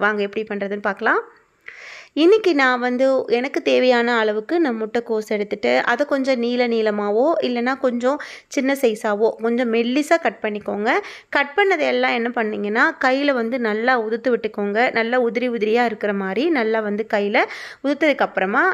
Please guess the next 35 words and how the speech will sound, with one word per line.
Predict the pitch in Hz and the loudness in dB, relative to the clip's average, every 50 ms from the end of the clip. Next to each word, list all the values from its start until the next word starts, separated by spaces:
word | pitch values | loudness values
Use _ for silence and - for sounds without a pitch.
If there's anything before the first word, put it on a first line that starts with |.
| - - | 0 0
நம்மளோட | 233 226 233 240 240 226 220 226 | 0 0 0 0 0 0 0 -2
முட்டைக்கோஸ்லாம் | 226 214 294 302 - 285 262 269 - 233 233 254 247 - | 0 0 -2 0 2 0 0 0 -2 -2 -2 -2 -2 -2
சூப்பரா | 240 226 226 - 220 202 214 208 202 | -4 -4 0 0 0 2 2 0 0
ரெடி | 180 190 196 190 | 0 0 0 0
ஆயிரும். | 190 196 196 254 302 - 226 214 | 0 -2 -2 -2 -4 -6 -8 -2
இப்ப | - 294 277 | 0 0 0
அது | 226 220 208 226 | 2 0 0 0
எப்படி | 220 - - 339 339 311 | 0 0 0 2 2 2
இருக்கும் | 240 220 - - 220 214 202 196 | 2 -2 -2 -4 -2 0 0 2
உதுத்ததுக்கு | 220 233 233 240 226 214 220 196 196 | 0 0 0 -2 -4 -2 -2 -4 -4
அப்புறம் | - 190 190 202 202 - - | -2 -2 -2 -2 -2 -2 -4
அப்படிங்கறத | 185 190 220 202 208 214 214 294 349 320 | -2 -2 -2 -4 -2 -4 -2 0 0 0
நான் | 240 208 196 | 0 0 0
காமிக்கிறேன். | 170 175 185 - - 170 - - - - - - - - _ _ - 240 | -2 -2 -2 -6 -8 -8 -8 -10 -12 -20 -20 -20 -20 -20 _ _ -10 -4
இப்ப | 370 381 381 349 | -2 0 2 2
பாருங்க, | 294 269 240 240 269 349 392 554 - 226 - | 2 2 0 0 0 0 0 -2 -4 -8 -8
இப்படி | - 214 214 220 220 | -6 -6 -4 -4 -4
தான் | 214 202 196 | -4 -4 -6
இருக்கும். | 196 196 - 240 330 453 523 - - _ _ - - _ - - _ _ - - - - - - _ - | -6 -2 -2 0 0 0 -2 -6 -12 _ _ -20 -20 _ -20 -20 _ _ -20 -20 -20 -20 -20 -12 _ -6
இப்ப | 320 311 - 381 339 311 | 0 2 2 4 4 2
இதுல | 269 311 311 302 302 | 2 2 2 2 2
வந்து | 302 294 294 370 359 | 2 0 2 2 2
நம்ம | 339 285 269 269 247 | 2 0 0 0 0
என்ன | 247 254 285 311 311 | 0 0 -2 -2 0
பண்ண | 294 254 247 233 - | -2 -2 -2 -4 -4
போறோம் | 240 226 220 214 214 | -4 -2 -2 -4 -4
அப்படின்னா, | 214 202 - 214 208 202 220 247 285 - - - | -4 -4 -4 -4 -2 -2 0 0 0 0 0 0
அடுத்தடுத்த | 247 247 - 302 285 294 294 247 - 233 | 0 0 0 -2 -2 -2 -6 -4 -4 -4
பொருட்கள் | 226 214 226 226 - 240 233 233 | -2 -2 -2 -2 -2 -4 -4 -2
சேர்க்க | - 220 214 214 - 202 - | -2 -4 -2 -2 -4 -4 -4
போறோம். | 208 196 202 226 269 311 302 - - | -4 -2 -2 -2 -2 -4 -6 -4 -2
தண்ணி | 262 254 269 302 330 370 - - | 0 0 2 0 0 -2 -2 -2
கொஞ்சம் | 294 254 254 254 247 302 294 285 | -4 -4 -4 -4 -6 -4 -2 0
கூட | 262 254 254 254 | 0 0 -2 -2
சேர்க்காம | 254 240 233 - 233 220 214 202 202 | -6 -6 -4 -4 -4 -4 -2 -4 -4